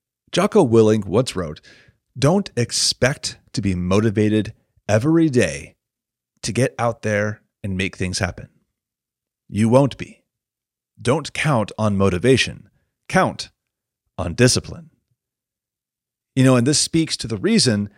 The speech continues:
I've been setting up so many marksman challenges to be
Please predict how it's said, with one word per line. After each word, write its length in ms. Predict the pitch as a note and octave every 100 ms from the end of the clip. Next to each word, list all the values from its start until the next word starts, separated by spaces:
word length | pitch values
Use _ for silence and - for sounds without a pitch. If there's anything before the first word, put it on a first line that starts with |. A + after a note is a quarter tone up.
| _ _ _
I've 180 | A#2+ A#2
been 120 | A#2
setting 340 | - C#3 C3
up 140 | A#2 -
so 200 | - A#2+
many 180 | A2 G2+
marksman 480 | F#2+ F#2+ - F#2
challenges 720 | F2+ F3+ G#3+ C3 F#2 E2+ F#2+ - _ _ _ -
to 140 | -
be 400 | G#2+ G#2 F#2 F2+